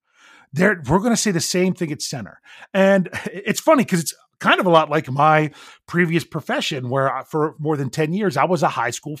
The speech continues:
physics teacher. Now, notice I didn't say phys ed. That's, that's Jeff. I was physics,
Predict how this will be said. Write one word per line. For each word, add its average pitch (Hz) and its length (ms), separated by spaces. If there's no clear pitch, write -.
physics 175 480
teacher. - 460
Now, 113 240
notice 135 320
I 143 40
didn't 151 180
say 160 120
phys 147 240
ed. 101 240
That's, - 460
that's 113 180
Jeff. - 380
I - 80
was 151 180
physics, - 760